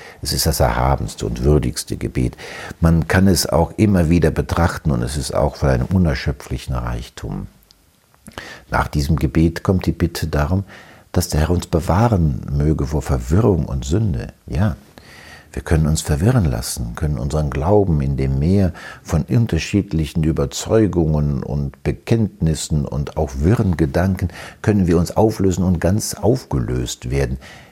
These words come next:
Es ist wichtig, dass der Heilige Geist uns davor bewahrt, vor dieser Verwirrung des Geistes.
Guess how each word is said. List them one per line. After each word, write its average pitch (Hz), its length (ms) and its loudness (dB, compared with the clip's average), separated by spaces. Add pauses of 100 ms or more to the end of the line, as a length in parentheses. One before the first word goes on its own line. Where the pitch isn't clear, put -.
(400)
Es - 180 -6
ist - 180 -6
wichtig, 90 300 -2
dass - 140 -6
der 73 160 -2
Heilige 76 320 2
Geist 80 420 2
uns - 220 -2
davor - 340 2
bewahrt, 82 480 2
vor - 220 -2
dieser 65 340 -2
Verwirrung 67 800 0
des - 320 -10 (140)
Geistes. - 640 -2